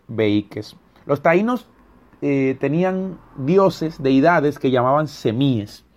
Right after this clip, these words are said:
Estos estaban presentes en todos los aspectos de su vida. Cada taíno tenía sus semíes particulares y consideraban que la forma física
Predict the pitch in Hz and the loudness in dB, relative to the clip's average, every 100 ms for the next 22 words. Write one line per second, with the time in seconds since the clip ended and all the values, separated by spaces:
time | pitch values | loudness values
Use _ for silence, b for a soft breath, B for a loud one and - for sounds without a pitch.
0 | b b 117 147 143 147 151 151 147 160 | b b -6 -2 0 2 0 0 -2 -2
1 | 156 151 151 143 170 185 202 185 170 - | -4 -4 -4 -4 -2 0 0 0 -2 0
2 | 170 165 170 147 147 135 147 117 107 - | -4 -2 -2 -2 0 0 2 0 -4 -4
3 | 151 196 190 185 202 196 175 156 170 180 | -2 -2 -2 -2 -2 -4 -4 -4 -4 -6
4 | - b b b b 127 127 120 143 156 | -12 b b b b -8 -6 -4 -2 -2
5 | 156 - - 131 120 160 185 180 170 165 | -4 -8 -4 -2 -2 -2 2 2 2 -2
6 | 143 131 117 123 120 131 143 135 120 131 | -6 -6 -2 0 2 2 0 -2 -2 -2
7 | 127 131 143 135 143 - 160 | -4 -4 -4 -6 -6 -2 -2